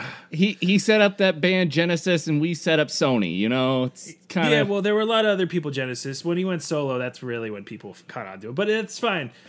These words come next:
Speaker 2: 'cause Peter Gabriel was a Genesis too, so, like, nobody really cares about that. But,
Speaker 1: Oh,
Speaker 2: uh,
Speaker 1: dude, but, like, at least we're cool with Peter Gabriel. Like, he's still around.
Speaker 2: <sighs> Dude, the, his Sledgehammer song, I co-wrote that with him.
Speaker 1: Dude,
Speaker 2: Did
Speaker 1: where
Speaker 2: you
Speaker 1: he's like,
Speaker 2: know?
Speaker 1: "Crash into me." Oh, I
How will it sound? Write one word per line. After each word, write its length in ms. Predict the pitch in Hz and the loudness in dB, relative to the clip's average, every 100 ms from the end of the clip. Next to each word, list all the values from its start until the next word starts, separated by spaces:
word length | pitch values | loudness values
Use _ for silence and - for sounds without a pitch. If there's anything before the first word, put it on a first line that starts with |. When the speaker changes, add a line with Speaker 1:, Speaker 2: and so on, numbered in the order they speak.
| - | -4
Speaker 2:
'cause 180 | 202 175 | -2 -2
Peter 240 | - 247 | -2 -2
Gabriel 360 | 208 185 165 151 | 2 4 4 2
was 120 | 143 | 0
a 60 | 135 | -2
Genesis 380 | 131 123 127 - | -2 -4 -8 -8
too, 140 | 127 | -8
so, 180 | 110 156 | -4 -2
like, 180 | 156 165 | 0 0
nobody 260 | 247 240 202 | 0 2 4
really 160 | 175 | 4
cares 180 | 156 131 | 2 -4
about 120 | 123 120 | -6 -10
that. 80 | 214 - - | -14 -12 6
But, 140 | 208 | 8
Speaker 1:
Oh, 40 | 202 | 10
Speaker 2:
uh, 140 | 190 | 10
Speaker 1:
dude, 220 | 196 156 | 10 10
but, 120 | 180 | 10
like, 300 | 170 170 147 - | 10 8 6 0
at 100 | 185 | 6
least 220 | 233 294 | 8 8
we're 120 | 220 | 6
cool 200 | 147 233 | 6 6
with 100 | 147 - | 6 6
Peter 200 | 190 127 | 4 4
Gabriel. 480 | 156 156 117 101 | 6 6 6 2
Like, 160 | 98 95 | 2 2
he's 200 | 247 254 | 6 4
still 240 | - 151 110 | 6 2 4
around. 460 | 120 147 92 - - | 4 4 2 -4 -10
Speaker 2:
<sighs> 40 | - - - _ | -14 -16 -20 _
Dude, 380 | - 214 139 113 - 156 | -2 0 0 -2 -12 -2
the, 80 | 180 | -2
his 320 | - 214 175 | 2 0 0
Sledgehammer 640 | - 175 180 208 202 208 | -2 0 0 -2 -2 -2
song, 600 | 196 208 214 214 180 139 151 160 - | -2 -2 -2 -2 -4 -6 -4 -4 -4
I 340 | 139 170 196 202 | -2 0 2 0
co-wrote 480 | - 202 196 226 185 | 2 4 6 4 6
that 200 | 165 131 | 2 2
with 200 | 127 - | -6 -2
him. 60 | - | 6
Speaker 1:
Dude, 160 | 233 | 6
Speaker 2:
Did 40 | 170 | 10
Speaker 1:
where 120 | 180 | 10
Speaker 2:
you 20 | |
Speaker 1:
he's 120 | 190 | 10
like, 200 | 185 180 | 10 8
Speaker 2:
know? 80 | 226 | 6
Speaker 1:
"Crash 400 | - 175 196 - | 0 2 2 4
into 260 | 160 180 220 | 4 8 8
me." 240 | 262 277 | 8 6
Oh, 220 | - 240 | 4 6
I 140 | 151 | 6